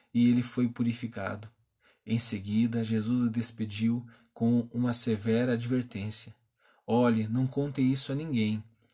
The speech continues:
mas vá mostrar-se ao sacerdote e ofereça pela sua purificação os sacrifícios que Moisés ordenou para que sirva de testemunho."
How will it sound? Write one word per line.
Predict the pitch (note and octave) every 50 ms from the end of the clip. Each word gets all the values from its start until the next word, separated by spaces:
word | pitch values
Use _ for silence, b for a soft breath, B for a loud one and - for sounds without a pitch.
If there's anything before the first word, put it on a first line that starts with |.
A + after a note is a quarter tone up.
| - _
mas | A2+ A#2 A#2+ A2
vá | A2 A2 B2 A#2+ C3+
mostrar-se | C#3 C3+ C3 - - - B2 A#2 A#2 A#2 A#2 -
ao | B2
sacerdote | A#2 - B2 A2+ - - A2+ G2+ F#2+ G#2 G#2 A#2 C3 B2+ - - C3+ B B B B B B
e | -
ofereça | B2 C3 C3 - C#3+ C3 B2+ C3+ D3+ D#3 - D3+
pela | C#3 - C#3 C3 C3
sua | C3 - - C#3+ C#3
purificação | C3+ C3+ C#3+ C#3 C#3 C3+ - C3+ C3 - C3 C3 - - - A2 G#2+ G2+ G2+ B B B B B B
os | - A2+ A2+
sacrifícios | - B2 A2+ - A2+ A2 A2 - - B2 C3 C3 - - C3 -
que | - C3
Moisés | B2+ A#2+ A#2 A2+ A2 G#2 A2 G#2+ G#2 G#2+ A2 - - -
ordenou | G#2+ A2+ G#2+ A2+ G#2+ G2+ G2+ G#2 A2 A#2 C3 C3+ C3+ b b b b b b
para | _ A#2+ A#2+
que | A#2+ A#2+ - A#2
sirva | - - - B2 B2 A#2+ B2
de | A2+ A#2
testemunho." | A#2 - A#2+ A2+ - - A2+ G#2 G2+ G2 G2+ G2+ G2 G2+